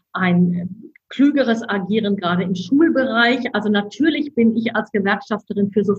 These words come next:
viel Präsenzunterricht wie möglich. Natürlich sehe ich als Gewerkschafterin das Problem, dass gerade im Moment wir im Bereich Chancengleichheit, äh, verlieren. Aber zwischen dem, die Schulen zuzumachen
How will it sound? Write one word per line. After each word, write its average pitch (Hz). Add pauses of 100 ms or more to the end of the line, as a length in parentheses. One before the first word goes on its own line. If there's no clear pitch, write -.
viel 262
Präsenzunterricht 202
wie 190
möglich. 185
Natürlich 240
sehe 214
ich -
als 208
Gewerkschafterin 208
das 190 (360)
Problem, 214
dass 202
gerade 208
im 220
Moment 202
wir 214
im 202
Bereich 185
Chancengleichheit, 180 (380)
äh, 202
verlieren. 226 (160)
Aber 202
zwischen 294
dem, 247
die 240
Schulen 202
zuzumachen 269